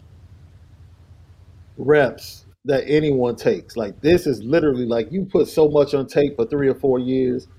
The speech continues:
and then you get in front of all these executives and coaches, and it's a one-on-one against another really good player in front of everybody. And now it's like the practices are nationally televised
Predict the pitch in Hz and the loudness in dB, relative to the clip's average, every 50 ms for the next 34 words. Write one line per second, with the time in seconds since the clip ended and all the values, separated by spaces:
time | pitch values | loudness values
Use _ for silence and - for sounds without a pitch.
0 | _ - - _ - - _ - - - - - 120 120 113 120 127 127 127 127 | _ -20 -20 _ -20 -20 _ -20 -20 -20 -14 -10 -8 -6 -4 -2 -2 -2 -2 -2
1 | 123 123 147 151 151 147 147 147 131 127 - 147 139 131 123 107 - - - 123 | -4 -2 2 4 4 4 4 2 -2 -6 -8 -8 -6 -4 -4 -6 -8 -6 -2 0
2 | 131 135 139 139 139 139 131 117 127 117 107 131 127 123 123 104 117 123 117 107 | 2 2 2 2 0 -2 -4 -4 -6 -4 0 0 -2 -2 -2 -6 -6 -4 -4 -4
3 | 110 110 98 - - 135 131 120 120 - 110 95 90 - - 113 120 127 120 - | -6 -8 -8 -4 0 0 0 0 -2 -8 -12 -12 -12 -14 -14 -10 -8 -6 -4 -2
4 | 123 104 104 113 123 127 127 127 120 117 117 127 127 127 120 113 107 117 120 110 | -2 -2 0 0 -2 0 0 -2 -4 -4 -2 -2 -2 -2 -2 -4 -4 -4 -6 -6
5 | - 107 104 104 104 117 120 117 117 113 107 107 113 110 113 - 117 117 110 - | -6 -6 -8 -6 -2 -2 0 0 0 0 0 0 -2 -4 -4 -2 -2 -2 -2 -2
6 | - 120 120 110 101 90 - - - - - - - - - - - - - - | -2 -2 0 0 -2 -4 -6 -14 -20 -20 -20 -20 -20 -20 -20 -20 -20 -20 -20 -20
7 | - - - - - - - 160 139 123 - 165 147 131 131 131 143 139 117 117 | -20 -20 -20 -20 -20 -8 -2 -2 -2 0 2 2 2 4 4 4 4 4 2 0
8 | 101 110 98 87 - - - - - - - - - - - - - - - - | -2 -4 -4 -6 -6 -12 -16 -20 -20 -20 -20 -20 -20 -20 -20 -20 -20 -20 -20 -20
9 | - - - - 131 123 123 135 135 143 143 135 127 120 120 113 117 120 117 117 | -20 -18 -10 -6 -6 -4 -2 0 2 2 2 4 4 4 2 2 0 -2 -2 -2
10 | 113 - - - - - - 214 - - 156 151 151 151 - - - 131 113 113 | -2 -4 -6 -12 -16 -12 -12 -10 -4 0 2 2 2 0 -2 -10 -8 -6 -4 -4
11 | 113 107 120 131 135 131 127 - 123 101 - 143 143 131 123 113 92 101 92 90 | -4 -2 0 0 0 0 -2 -6 -10 -6 -2 0 2 2 2 2 0 -2 -4 -6
12 | 82 78 - - | -8 -10 -12 -16